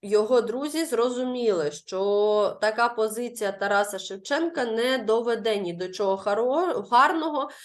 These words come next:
тому що він, не дивлячись на свої заслання, постійно повертався і знову продовжував виражати ці позиції, так,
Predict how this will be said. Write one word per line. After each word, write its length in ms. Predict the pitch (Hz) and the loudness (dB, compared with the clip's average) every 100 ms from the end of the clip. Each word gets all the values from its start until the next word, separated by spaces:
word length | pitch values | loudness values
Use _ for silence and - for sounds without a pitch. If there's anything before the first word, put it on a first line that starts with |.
| - 247 | -20 0
тому 320 | 226 240 285 | 0 2 0
що 240 | 302 - 214 | 0 2 4
він, 340 | 247 240 196 - _ _ 180 | 2 0 -4 -14 _ _ 0
не 200 | 214 226 | 2 4
дивлячись 560 | 269 233 208 196 180 | 2 2 2 0 -2
на 160 | 214 214 | 0 0
свої 380 | 214 202 208 190 | 0 0 0 0
заслання, 640 | 175 - 214 240 294 403 | -4 -2 -2 0 4 4
постійно 640 | - 262 - 262 240 220 | 2 -4 -4 -4 -2 0
повертався 800 | 226 220 247 254 311 440 427 370 | 2 2 0 4 6 6 4 -2
і 360 | 247 - 403 392 | -4 2 2 2
знову 440 | 226 277 330 294 | 0 -2 -2 -2
продовжував 580 | 196 202 226 302 277 202 | -4 -2 0 0 0 -2
виражати 600 | 190 190 196 202 180 170 | -2 -2 0 0 -2 -6
ці 140 | 170 208 | -12 -6
позиції, 720 | 214 233 403 440 - 226 185 | -4 4 6 6 4 -2 2
так, 360 | 208 269 - | 2 2 0